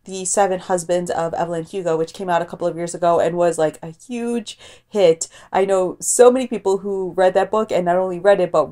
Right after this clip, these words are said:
really, really loved it, so I'm sure that a lot of people are highly anticipating this one as well. So if you read The Seven Husbands of Evelyn Hugo, you know that it was, like, following this, like, fictional actress as she's sort of chronicling her life.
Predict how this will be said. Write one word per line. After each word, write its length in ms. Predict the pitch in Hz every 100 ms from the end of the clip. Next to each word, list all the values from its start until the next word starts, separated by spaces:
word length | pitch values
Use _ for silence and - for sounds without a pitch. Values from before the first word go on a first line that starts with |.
| 165
really, 260 | 202 202
really 280 | 180 175 165
loved 260 | 156 165 185
it, 160 | 185
so 100 | -
I'm 140 | 160 156
sure 320 | - 175 165
that 160 | 156 -
a 80 |
lot 180 | 156 147
of 80 | 160
people 240 | - 165
are 240 | 151 - 143
highly 380 | - 147 147 -
anticipating 540 | 151 160 - 143 143
this 180 | 143 -
one 100 | 131
as 180 | 131 139
well. 400 | 185 202 202 202 196 185
So 220 | 247 214
if 120 | 233
you 100 | 254
read 260 | 240 233 196
The 500 | 202 185 180 170 -
Seven 300 | - 208 190
Husbands 380 | 190 180 180 175
of 180 | 170 151
Evelyn 400 | 160 165 160 156
Hugo, 500 | - 170 156 147 151 - - _
you 440 | 185 202 202 190 -
know 260 | 185 180 180
that 160 | 170
it 80 | 165
was, 220 | 170 160
like, 180 | 156 156
following 460 | 160 160 160 160 156
this, 240 | 151 151
like, 180 | 147 -
fictional 480 | 165 - 156 151 -
actress 520 | 156 - 160 156 -
as 280 | 156 147 151
she's 220 | 160 160
sort 160 | 156 147
of 100 | -
chronicling 760 | - 156 156 160 151 151 151
her 140 | 156 151
life. 320 | 135 139 160